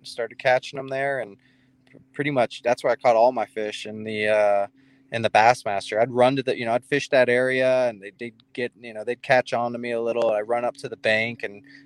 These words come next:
fish a little, give 'em, you know, give those fish out there in the deep water a break, and, uh, never got anything up shallow, though. Every time I went up shallow, didn't get anything. I'd go back out deep, and I'd get 'em, and, uh, maybe it was a good thing, though, that I, that I, you know, gave 'em that, that time to,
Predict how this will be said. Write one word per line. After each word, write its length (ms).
fish 220
a 60
little, 180
give 160
'em, 240
you 100
know, 240
give 140
those 180
fish 280
out 180
there 200
in 60
the 60
deep 240
water 240
a 60
break, 440
and, 160
uh, 300
never 280
got 180
anything 280
up 120
shallow, 360
though. 100
Every 180
time 160
I 40
went 160
up 80
shallow, 380
didn't 240
get 180
anything. 340
I'd 80
go 120
back 280
out 200
deep, 280
and 80
I'd 180
get 180
'em, 220
and, 120
uh, 280
maybe 220
it 40
was 100
a 60
good 180
thing, 220
though, 200
that 140
I, 220
that 140
I, 300
you 120
know, 160
gave 240
'em 120
that, 320
that 180
time 300
to, 200